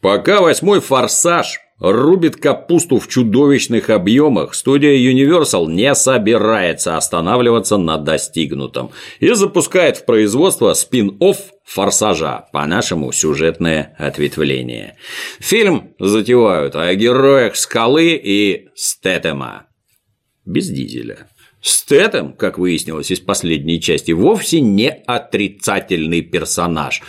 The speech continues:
просто очередная жертва тупых ментов и злых обстоятельств.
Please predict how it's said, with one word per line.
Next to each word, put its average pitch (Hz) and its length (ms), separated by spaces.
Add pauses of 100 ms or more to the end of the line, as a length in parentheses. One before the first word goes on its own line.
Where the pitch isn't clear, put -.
(200)
просто 233 300
очередная 101 580
жертва 80 760
тупых - 460
ментов 95 580 (160)
и 90 140
злых 82 500
обстоятельств. 69 1040